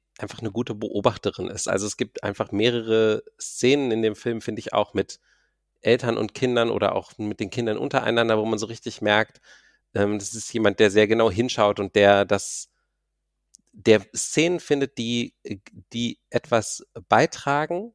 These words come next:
zu dem Film. Die sind, das sind jetzt nicht nur so rein beobachtete Dinge, die halt so gesch-, geschehen lassen, äh, worden sind, sondern die einem irgendwie was erzählen, aber die trotzdem irgendwie nicht da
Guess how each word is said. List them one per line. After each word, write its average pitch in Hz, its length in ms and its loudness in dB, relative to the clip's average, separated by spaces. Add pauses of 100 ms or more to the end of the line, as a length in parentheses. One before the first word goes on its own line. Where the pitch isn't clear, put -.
(100)
zu - 140 -10
dem 147 120 -4
Film. 165 300 0
Die 123 80 -2
sind, 110 240 -8
das 107 120 -8
sind 131 160 -8
jetzt 131 200 -2
nicht - 180 -8
nur 139 120 0
so 123 240 -2
rein 117 360 0
beobachtete 123 1040 0 (320)
Dinge, 127 160 2
die 113 140 -2
halt 113 120 -4
so 113 100 -10
gesch-, - 420 -10
geschehen 139 440 -2
lassen, 135 640 -4 (460)
äh, 117 180 2
worden 123 260 2
sind, 123 200 -2
sondern 113 320 2
die 117 200 -2 (140)
einem 120 220 0
irgendwie 113 280 -4
was 117 140 0
erzählen, 165 480 0
aber 113 180 0
die 110 140 -4
trotzdem 131 540 -2
irgendwie 117 260 -4
nicht 117 240 -6
da 113 260 6